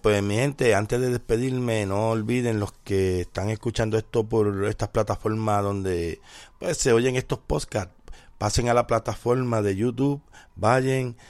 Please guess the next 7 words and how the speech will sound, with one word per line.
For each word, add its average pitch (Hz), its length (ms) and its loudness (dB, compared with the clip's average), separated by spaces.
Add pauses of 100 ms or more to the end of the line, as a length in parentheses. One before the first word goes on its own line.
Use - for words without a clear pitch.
(200)
eh, 104 340 4
búsquenme 120 520 0
como 98 320 0
Juan 101 400 -2
Merlos 107 480 2 (180)
P 95 200 2
R, 143 500 2